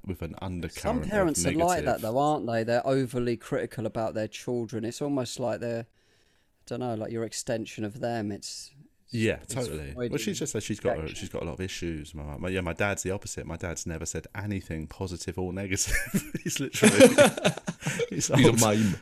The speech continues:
Speaker 1: Yeah, basi-, he basically is. He sort of just sits there and just n-, never f-, sort of offers anything to the conversation.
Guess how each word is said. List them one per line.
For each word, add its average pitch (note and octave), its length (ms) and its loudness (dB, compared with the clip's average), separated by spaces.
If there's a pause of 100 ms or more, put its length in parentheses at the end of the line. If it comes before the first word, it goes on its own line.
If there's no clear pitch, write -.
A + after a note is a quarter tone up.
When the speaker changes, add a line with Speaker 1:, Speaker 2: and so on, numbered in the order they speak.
(300)
Speaker 1:
Yeah, B2 420 6
basi-, D3+ 300 6
he D#3 40 0
basically B2 560 0
is. E2+ 140 -4
He F#2 80 -14
sort F#2+ 340 -4
of F2+ 140 -12
just - 260 -8
sits - 300 -8
there E2 140 -8
and D2+ 160 -8
just - 180 -14
n-, F#2 320 -12
never F2+ 280 -4
f-, - 260 -12 (360)
sort - 200 -8
of E2+ 240 -10
offers F2 340 -10
anything F2 520 -6
to F#2 100 -6
the E2+ 80 -2
conversation. E2+ 880 -6